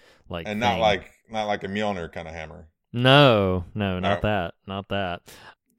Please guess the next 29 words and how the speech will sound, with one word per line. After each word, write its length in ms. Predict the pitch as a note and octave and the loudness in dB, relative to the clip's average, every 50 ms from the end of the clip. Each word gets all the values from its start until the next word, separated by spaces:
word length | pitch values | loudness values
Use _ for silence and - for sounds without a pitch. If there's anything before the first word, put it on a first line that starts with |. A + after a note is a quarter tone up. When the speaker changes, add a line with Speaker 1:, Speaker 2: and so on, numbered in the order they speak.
| - - D3 | -14 -2 2
Speaker 1:
D-, 80 | C3 F3 | 2 4
I 300 | - D3 D#3 F3+ G3 G3+ | 4 6 4 4 4 4
liked, 580 | F3 D3 C#3+ C#3+ C#3 C3+ C3 A#2 - - - - | 4 4 4 4 4 2 0 -2 -6 -12 -6 -2
I 100 | C#3 B2+ | 0 0
mean, 120 | B2+ A#2 | 0 0
it 120 | A2+ A2+ A2 | 0 0 -2
is 180 | A2+ A2 G#2 | -2 -2 -2
a 40 | A2 | -2
bit 180 | F2+ A2 G#2+ G2+ | 0 0 2 2
on 120 | G2+ G2+ | 2 0
the 80 | G2+ G2 | -2 -2
nose 480 | G2+ A2 A2+ A2 G#2+ G#2 G#2 G2+ G2 | 0 2 2 4 4 2 0 -2 -4
now 240 | G2+ G#2+ G#2 G2+ G2+ | -6 -8 -8 -8 -8
in 120 | G2 G2 F#2+ | -8 -6 -6
retrospect, 680 | G#2 G#2+ - - G#2 - - - G#2+ G2 F#2+ - - | -6 -6 -6 -6 -10 -10 -6 -6 -4 -4 -6 -6 -2
but, 280 | - A2 G2+ G2 F#2+ - - - - - _ _ - | 0 0 0 0 -2 -6 -12 -20 -20 -20 _ _ -4
I 60 | A#2 | -2
mean, 200 | A2+ A2 A2 G#2+ | -2 -2 0 0
the 160 | G2+ G#2+ G#2 | 0 0 2
recurring 680 | G2+ G#2 - - - B2 A#2 A2+ A2 G#2+ G#2 G2+ G2+ G2 | 2 0 0 2 2 4 4 4 2 2 0 -2 -6 -2
sort 200 | - - A2 G2+ | 0 2 2 2
of 100 | F#2+ F2+ F#2 G2 _ _ _ - A2 | 2 0 -6 -16 _ _ _ -8 2
jump 260 | G2+ C3 B2+ A#2+ A2 | 4 4 4 4 2
scare 440 | - - - A#2 A2 G#2 G#2 G2+ G2+ | -4 -4 0 0 2 2 2 2 0
of 80 | F#2 | 2
the 80 | F#2+ G2 | 2 2
radio 580 | G2 G2+ G2+ G2 G2+ G2+ G2 G2 G2 G2 G2 F#2 _ | 4 4 2 2 2 2 4 4 4 2 2 0 _
popping 320 | - C3 A2+ - G#2+ G2 G2+ | 2 2 2 2 0 -6 -8
on. 480 | F#2+ F#2+ F#2+ F#2+ F#2+ F#2+ F#2+ F#2+ G2 | -6 -6 -6 -6 -8 -8 -10 -12 -14